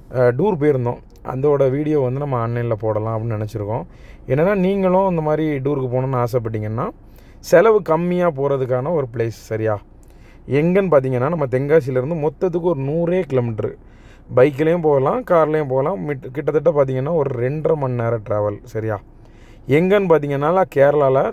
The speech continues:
திருவனந்தபுரம் டிஸ்ட்ரிக்ட்ல இருக்கக்கூடிய வர்கலா அப்படிங்கக்கூடிய ஒரு பீச், சரியா? இந்த பீச்சில் வந்து என்னென்ன விஷயங்கள் இருக்கும் அப்படின்னு பார்த்தீங்கன்னா, நைட் டைம் வந்து பார்த்தீங்கன்னா,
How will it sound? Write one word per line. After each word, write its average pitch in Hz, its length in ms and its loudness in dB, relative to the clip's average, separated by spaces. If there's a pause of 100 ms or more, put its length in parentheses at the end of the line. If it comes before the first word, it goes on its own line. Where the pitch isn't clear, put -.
(140)
திருவனந்தபுரம் 165 480 0
டிஸ்ட்ரிக்ட்ல 131 380 -4
இருக்கக்கூடிய 117 400 -2 (500)
வர்கலா 147 440 4 (180)
அப்படிங்கக்கூடிய 123 540 -2
ஒரு 120 140 0
பீச், 113 300 -8
சரியா? 113 300 0 (680)
இந்த 147 140 0
பீச்சில் 202 360 2
வந்து 196 220 4
என்னென்ன 170 420 2 (100)
விஷயங்கள் 143 420 -2
இருக்கும் 131 300 0
அப்படின்னு 123 260 0
பார்த்தீங்கன்னா, 110 480 -4
நைட் 127 300 -2
டைம் 127 260 0
வந்து 120 80 -4
பார்த்தீங்கன்னா, 110 420 -4